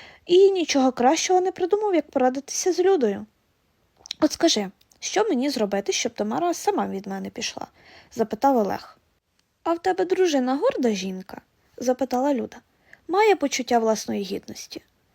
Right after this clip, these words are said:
"О, ще яка горда", — відповів Олег. "Щодо гордості та гідності в неї всього цього більш ніж достатньо".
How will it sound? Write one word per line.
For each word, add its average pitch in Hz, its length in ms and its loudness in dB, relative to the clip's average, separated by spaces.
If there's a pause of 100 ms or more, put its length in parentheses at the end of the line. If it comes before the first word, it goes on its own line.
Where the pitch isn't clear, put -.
(460)
"О, 214 340 6
ще 214 280 4
яка 262 380 6
горда", — 233 540 2
відповів 196 460 -6
Олег. 196 420 -8 (380)
"Щодо 233 360 4
гордості 285 560 0
та 254 160 0
гідності 285 640 0
в 247 140 2
неї 277 260 0
всього 277 360 2
цього 254 280 4
більш 254 300 -2
ніж 240 220 -4
достатньо". 240 600 -2